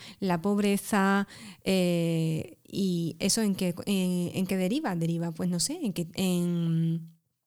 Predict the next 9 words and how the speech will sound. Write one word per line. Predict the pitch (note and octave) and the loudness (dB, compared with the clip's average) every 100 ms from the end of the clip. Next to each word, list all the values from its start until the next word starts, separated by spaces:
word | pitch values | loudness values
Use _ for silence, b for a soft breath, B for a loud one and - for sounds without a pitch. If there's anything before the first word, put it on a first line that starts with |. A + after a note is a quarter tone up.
| _ - | _ -6
en | F#3 | -4
que | E3+ D#3+ D#3 D#3 - - | -2 -2 -2 -4 -8 -4
en | F#3+ | -2
muchas | F3 E3 F3+ G3+ F3+ | 0 -2 -2 -4 -4
familias | F3 F3+ | -2 -2
gitanas | F3+ G#3 A3 | -2 -2 -2
no | A3 F#3 F3+ F#3 | 0 0 -2 -2
hay, | C4+ B3+ D#4+ B B B B G3 | -2 -4 -6 B B B B -2
eh, | G3 F3+ F3 E3+ E3 D#3+ D#3 D#3 | 0 0 0 0 0 -2 -2 -4